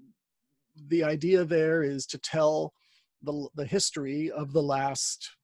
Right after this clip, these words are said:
you know, uh, fifteen, twenty years or so of the twentieth century, uh, in this world where basically metahumans appear at the height of the Cold War.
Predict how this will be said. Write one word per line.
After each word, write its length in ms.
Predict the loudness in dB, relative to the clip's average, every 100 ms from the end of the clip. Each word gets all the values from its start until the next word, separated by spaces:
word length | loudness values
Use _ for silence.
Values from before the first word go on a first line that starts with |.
| _ _
you 140 | -14
know, 400 | -12 -10 -10 -10 -10
uh, 500 | -8 -6 -4 -4 -8
fifteen, 720 | -12 -10 -8 -6 -6 -4 -6
twenty 280 | -4 -2 -2
years 320 | -2 -4 -4
or 60 | -4
so 240 | -4 -2
of 120 | -4
the 80 | -6
twentieth 360 | -6 -6 -4 -4
century, 580 | 0 0 0 -2 -2 -6 -18 -20 -20 _ _ -4
uh, 280 | -2 -2 -4
in 220 | -4 -2
this 220 | -2 -2 0
world 440 | 2 4 2 -2
where 460 | -6 -4 -2 -4 -6 -10 _ _ _ _ -4
basically 600 | -2 -2 -2 -2 -2 -8 -4
metahumans 880 | 2 4 4 0 -2 -4 -6 -6 -6
appear 640 | -8 -4 -2 -2 -2 -6 -8
at 100 | -8
the 80 | -6
height 220 | -6 -6
of 80 | -10
the 80 |
Cold 360 | -8 -4 -4 -2
War. 380 | 0 0 -2